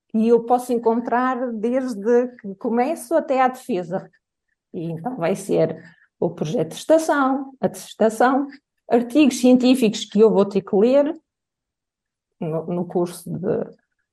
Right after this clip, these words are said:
do, da minha dissertação, pósteres que se calhar vou ter que fazer,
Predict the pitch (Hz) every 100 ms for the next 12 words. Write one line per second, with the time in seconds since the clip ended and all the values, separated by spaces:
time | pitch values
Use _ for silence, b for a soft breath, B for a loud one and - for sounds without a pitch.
0 | _ _ 185 180 170 160 170 160 185 165
1 | 160 165 - - 269 277 285 254 240 -
2 | 277 285 285 240 220 - - - 180 175
3 | 165 165 - - 196 202 254 254 254